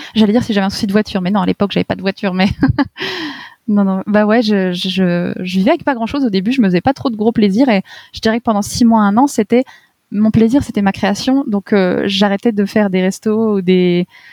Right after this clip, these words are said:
des grosses dépenses. Je, ouais, je, je, j'ai vraiment arrêté de me faire des plaisirs en me disant, « Là, ça sera pour mon entreprise. » Et, euh, je, je pense pas que c'est un bon conseil, il faut continuer à se faire plaisir.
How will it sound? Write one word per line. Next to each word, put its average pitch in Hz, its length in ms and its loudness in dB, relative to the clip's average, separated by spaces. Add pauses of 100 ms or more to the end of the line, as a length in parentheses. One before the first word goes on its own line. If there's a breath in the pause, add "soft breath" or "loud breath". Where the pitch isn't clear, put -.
(300 loud breath)
des 208 100 4
grosses 202 220 2
dépenses. 214 520 0
Je, 180 600 -2
ouais, 233 140 4
je, - 180 -6
je, 196 180 -2
j'ai 190 140 0
vraiment 214 220 2
arrêté 240 320 2
de 202 160 -2
me 185 160 -8
faire 220 160 -2
des 196 100 0
plaisirs 214 380 0
en 220 40 -2
me 208 40 -4
disant, « 196 260 0 (260)
Là, 226 220 4
ça 240 160 -4
sera 226 300 -2 (180)
pour 240 140 0
mon 233 80 4
entreprise. » 208 440 -4 (840)
Et, 185 140 -6
euh, - 120 -8
je, 208 180 -10
je 247 100 -8
pense 277 160 -2
pas 320 80 -4
que - 60 -8
c'est - 80 -6
un 330 60 2
bon 285 120 2
conseil, 269 240 0
il 214 40 -4
faut - 100 -16
continuer 247 200 0
à 247 40 2
se - 40 -14
faire 247 120 -2
plaisir. 302 260 0